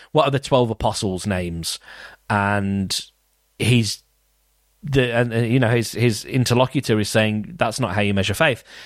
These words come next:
and ends up by saying, "What, you know, th-, this is sort of a shibboleth," and, uh, uh, Jeb says, "That's the magic word," you know, got it, got him to say it.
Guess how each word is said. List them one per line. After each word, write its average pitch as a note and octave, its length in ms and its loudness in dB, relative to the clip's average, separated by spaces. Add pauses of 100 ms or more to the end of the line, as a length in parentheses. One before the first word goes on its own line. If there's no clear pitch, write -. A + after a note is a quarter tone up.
(140)
and A#2 140 2
ends A2 240 0
up G2+ 180 -2
by G#2+ 220 4
saying, G2+ 600 0 (600)
"What, A#2+ 340 0
you A2 120 -6
know, G#2 140 -2
th-, G#2 320 -8
this A2+ 220 0
is G#2+ 120 0
sort G#2+ 280 0
of G2+ 60 0
a G2+ 40 0
shibboleth," G#2+ 460 0
and, F#2 340 -8
uh, F#2+ 380 2 (520)
uh, G2 280 2
Jeb G#2 260 0
says, G2+ 300 -2
"That's F#2+ 300 -4
the G2 80 -2
magic F2 220 -4
word," G2 300 0
you F#2 60 -6
know, F#2 140 -6 (120)
got G#2 160 0
it, F#2 80 -8
got G2+ 140 0
him G2 100 0
to - 100 -8
say A2+ 260 2
it. - 220 -10